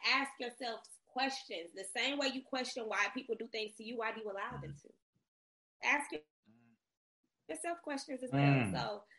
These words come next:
Speaker 1: yeah, we gotta take liberty over our lives and our experiences. This is your life. It's not
Speaker 2: Yes.
Speaker 1: theirs. So.
Speaker 2: Absolutely. And to me, so, like, you know, I got, I got family members, you know, and to me, I'm the,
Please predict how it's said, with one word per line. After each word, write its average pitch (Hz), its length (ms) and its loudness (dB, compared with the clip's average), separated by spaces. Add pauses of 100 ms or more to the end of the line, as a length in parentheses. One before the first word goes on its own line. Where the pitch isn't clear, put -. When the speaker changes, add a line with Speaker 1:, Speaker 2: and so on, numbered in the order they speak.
Speaker 1:
yeah, 175 240 2
we 285 60 -2
gotta 277 260 4
take 277 240 -2
liberty 247 360 -2
over 220 220 0
our 208 160 0
lives 220 380 -2
and 208 100 -6
our 208 140 -2
experiences. 202 720 -8
This - 180 -6
is 269 120 -4
your 285 220 0
life. 220 400 -2
It's 277 160 0
not 285 200 0
Speaker 2:
Yes. 139 160 4
Speaker 1:
theirs. 151 200 0 (920)
So. 147 60 -4
Speaker 2:
Absolutely. 131 720 -2 (380)
And 101 300 8 (200)
to 120 140 8
me, 127 500 12
so, 117 280 12
like, 110 380 12 (680)
you 180 100 12
know, 117 260 10
I 359 80 6
got, 98 320 8 (120)
I 147 80 8
got 78 180 6
family 80 380 6
members, 85 540 4 (100)
you 135 120 12
know, 90 320 10
and 90 540 6 (520)
to 110 120 10
me, 123 300 12 (100)
I'm 107 680 12
the, 90 540 8